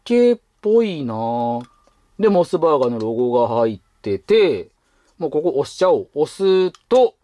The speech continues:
あ、出てきた！あ、待って待って待って、やっぱ違う。どうなってる？どうなってる？ほら、全然違う。ギミック自体は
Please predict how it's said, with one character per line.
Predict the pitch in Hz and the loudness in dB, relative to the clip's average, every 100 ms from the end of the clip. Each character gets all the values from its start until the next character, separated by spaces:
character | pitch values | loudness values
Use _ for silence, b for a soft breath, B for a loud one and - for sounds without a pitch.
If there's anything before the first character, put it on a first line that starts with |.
| _ - | _ -8
あ、 | - 392 | -4 -4
出 | - 427 | -2 -2
て | 415 403 381 | 0 0 0
き | 330 285 | -2 0
た！ | 247 175 214 | 0 2 0
あ、 | 233 B B 240 | -2 B B -4
待 | 339 427 | -2 0
っ | |
て | 349 | 0
待 | 311 | -2
っ | 302 | 0
て | |
待 | 262 | 0
っ | 240 | 0
て、 | |
や | 196 | 0
っ | - | 0
ぱ | |
違 | - - 202 247 240 | -6 -8 -4 0 0
う。 | |
ど | 175 262 | 0 -2
う | |
な | 196 | -2
っ | 151 | -4
て | |
る？ | 123 | -4
ど | 160 | -4
う | |
な | 139 | -4
っ | |
て | - | -6
る？ | 92 - b b b | -12 -12 b b b
ほ | 202 277 | 0 2
ら、 | 254 196 131 120 | 2 0 -2 -4
全 | 175 277 311 285 | -2 -2 -4 -4
然 | 277 262 | -2 -4
違 | 233 240 | -4 0
う。 | 226 214 196 _ B B B B B _ - | 2 2 0 _ B B B B B _ -6
ギ | 233 | -2
ミ | 311 | -2
ッ | |
ク | 302 320 | -4 -4
自 | 330 | 0
体 | 240 | 2
は | 165 135 101 | 2 2 -2